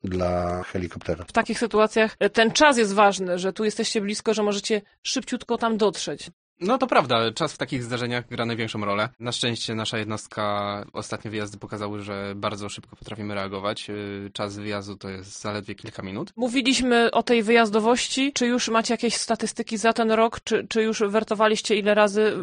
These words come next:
Speaker 2: byliście na wyjazdach?
Speaker 1: W tym roku zanotowaliśmy pięćdziesiąt dziewięć wyjazdów. Mamy nadzieję, że, że ich tam więcej nie będzie.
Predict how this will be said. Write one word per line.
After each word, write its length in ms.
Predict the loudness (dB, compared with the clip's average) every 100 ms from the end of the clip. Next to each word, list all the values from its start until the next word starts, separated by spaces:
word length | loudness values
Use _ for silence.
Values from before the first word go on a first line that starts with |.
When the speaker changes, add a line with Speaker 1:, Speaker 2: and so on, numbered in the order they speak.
| -8 -6
Speaker 2:
byliście 540 | 0 0 0 0 0
na 280 | 0 -2 2
wyjazdach? 560 | 4 4 4 2 0 -4
Speaker 1:
W 140 | -10 -2
tym 140 | 0
roku 260 | 0 0 0
zanotowaliśmy 720 | 0 -2 -6 -6 -4 -6 -6
pięćdziesiąt 480 | -4 -6 -4 -6 -6
dziewięć 460 | -6 -6 -8 -12 -18 -8
wyjazdów. 600 | -2 2 2 0 -6 -8
Mamy 240 | -8 -8
nadzieję, 420 | -8 -8 -8 -6
że, 220 | -8 -10 -10
że 200 | -8 -6
ich 100 | -8
tam 180 | -6 -6
więcej 340 | -4 -4 -4 -4
nie 120 | -4
będzie. 420 | -4 -4 -4 -8